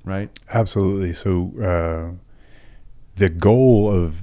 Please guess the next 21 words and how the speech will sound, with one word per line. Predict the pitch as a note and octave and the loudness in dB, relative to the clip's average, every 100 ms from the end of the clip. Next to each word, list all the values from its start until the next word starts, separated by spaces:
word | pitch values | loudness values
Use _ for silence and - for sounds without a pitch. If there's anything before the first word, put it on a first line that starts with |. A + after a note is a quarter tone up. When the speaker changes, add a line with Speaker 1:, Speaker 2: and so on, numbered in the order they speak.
| - | -4
Speaker 2:
of | G#2+ F2 | -2 0
eating | G#2 F#2+ F2 E2 | 0 0 0 -2
ketogenic | G2 E2+ D#2+ E2+ E2+ D#2+ - | -4 -4 -2 -2 -4 -6 -8
is | F#2+ D#2+ - | -8 -8 -12
for | - G2 | -6 -2
your | F2+ E2+ | 0 -2
body | D#2+ D2+ F#2 F2 F2 F2 F#2+ - - - | -4 -4 -4 -4 -6 -8 -12 -20 -20 -16
to | - F#2 E2+ E2 - - _ _ - | -6 -4 -4 -8 -14 -20 _ _ -16
completely | - F2 - B2 A2+ | -10 -6 -4 -2 -4
shift | - - G#2 F2 - - - - | -6 -6 -4 -4 -8 -18 -20 -10
the | F2+ | -6
metabolism. | E2+ - F#2 E2 E2 D#2+ - - - - - | -6 -8 -8 -8 -8 -12 -16 -20 -20 -20 -18
Speaker 1:
Hmm. | F#2 F2 | -14 -6
Speaker 2:
You're | F#2+ F2+ F2 | -2 -2 -2
giving | G2+ G2 | -2 0
it | F2 | -2
a | E2 | -2
different | D#2+ A2+ C3+ A2+ | -4 -2 -2 -2
substrate, | G#2+ F2+ - F#2 E2+ | -6 -6 -6 -6 -6
so | - F2+ | -8 -6
you're | F2+ G2 F#2 | -4 -2 -4